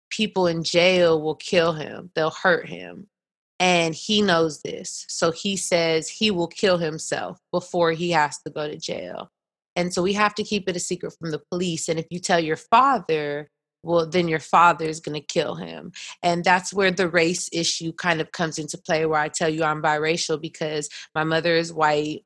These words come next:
five-foot-two, and my dad is this big black six-foot-three, you know, uh, man that they portrayed would hurt my frail old white grandfather if I told him.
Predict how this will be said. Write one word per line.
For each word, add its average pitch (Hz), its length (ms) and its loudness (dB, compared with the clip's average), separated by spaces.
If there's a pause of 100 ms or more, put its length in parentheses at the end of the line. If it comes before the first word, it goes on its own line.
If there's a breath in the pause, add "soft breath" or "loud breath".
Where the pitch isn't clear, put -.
five-foot-two, 156 1000 2 (280 loud breath)
and 156 120 -2
my 160 160 2
dad 156 420 6
is 147 160 -4
this 156 220 -4
big 156 500 0
black 156 400 4
six-foot-three, 151 1300 -2 (100)
you 170 140 -2
know, 151 460 2 (320 loud breath)
uh, 165 260 4
man 175 480 2
that 170 220 2
they 180 160 4
portrayed 180 880 2
would 165 260 2
hurt 175 640 2
my 165 220 0
frail 160 800 2
old 156 440 2
white 160 420 2
grandfather 147 1040 0
if 160 220 -6
I 147 140 4
told 151 420 -4
him. 143 260 -8